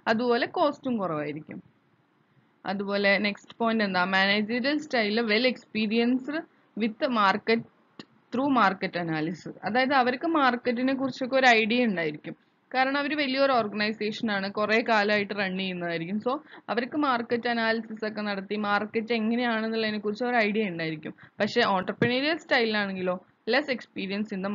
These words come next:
market, കാരണം അവര് just startup ആയിട്ടേ ഉള്ളൂ. so അവർക്ക് മാർക്കറ്റിൽ അത്ര experience ഒന്നും ഉണ്ടാവില്ല, ഇപ്പോഴത്തെ market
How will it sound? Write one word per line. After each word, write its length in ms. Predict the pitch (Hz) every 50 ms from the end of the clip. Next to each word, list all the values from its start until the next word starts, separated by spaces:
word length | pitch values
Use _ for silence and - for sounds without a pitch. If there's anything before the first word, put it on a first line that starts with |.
| 185
market, 360 | - - - - - - - - 226
കാരണം 200 | 233 247 262 277
അവര് 240 | 262 254 269 277 349 330 - - - 269 240
just 320 | 226 247 254 254 - 285
startup 540 | 277 - 294 262 233 226 226 254 240 247 254
ആയിട്ടേ 400 | 220 202 202 202 196 - 202 180
ഉള്ളൂ. 200 | 156 156 165 160
so 380 | - - - _ _ - 247
അവർക്ക് 360 | 262 262 262 262 262 262 - 294
മാർക്കറ്റിൽ 600 | 285 269 254 247 247 - 269 269 262 - 294 269
അത്ര 180 | 247 - 254
experience 680 | 247 233 - - - 247 262 254 269 269 269 262 269 269
ഒന്നും 160 | 233 208 185
ഉണ്ടാവില്ല, 340 | 180 175 170 165 165 170 170
ഇപ്പോഴത്തെ 380 | 165 - - 214 202 196 -
market 440 | 226 214 196 185 190 190 - 202 208